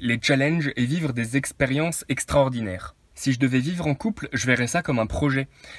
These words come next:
J'aurais envie de m'y investir pleinement pour en prendre soin et avoir la sensation de progresser, d'apprendre et d'avancer vers un objectif commun de vie, de famille. Si je devais avoir un enfant un jour, j'aurais envie de le voir grandir,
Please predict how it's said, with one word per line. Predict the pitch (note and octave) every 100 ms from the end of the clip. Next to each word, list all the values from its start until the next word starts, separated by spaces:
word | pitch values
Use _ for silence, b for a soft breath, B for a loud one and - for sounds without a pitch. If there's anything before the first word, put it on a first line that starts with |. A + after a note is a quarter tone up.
| B
J'aurais | - A#2+ B2+
envie | D#3+
de | D#3
m'y | C#3+
investir | C3 B2+ - - B2
pleinement | - - F3 D#3+ C3 D#3+ B B
pour | - A#2
en | A2
prendre | - F3 D#3 C#3
soin | - B2+ C3+ F#3 B B
et | B2+
avoir | A#2+ E3
la | D3 A#2
sensation | C#3 C3 C3 - - F3 E3+
de | C3+
progresser, | B2 - E3+ D3+ C#3+ - C3+ D3+
d'apprendre | D3+ D3+ - - D#3 E3 B2 - B B
et | A#2+
d'avancer | C3+ D3 C#3+ E3+
vers | D#3+ B2
un | A#2+
objectif | C3+ C#3 - C#3+ -
commun | - D#3 D3+ E3+ E3
de | C3+ B2
vie, | A#2+ C#3+ F3+ D3
de | B2 A#2+
famille. | B2 A2 G2 - _ -
Si | - C#3
je |
devais | E3 F3+
avoir | F3 E3+
un | B2+ C3
enfant | D3+ F#3
un | D3+
jour, | B2+ F3+ F#3+ -
j'aurais | C3 B2+
envie | C#3+ D3+
de | D#3+
le | B2+
voir | A#2+ A#2 G#2+
grandir, | B2+ C3 D#3 D3+ F3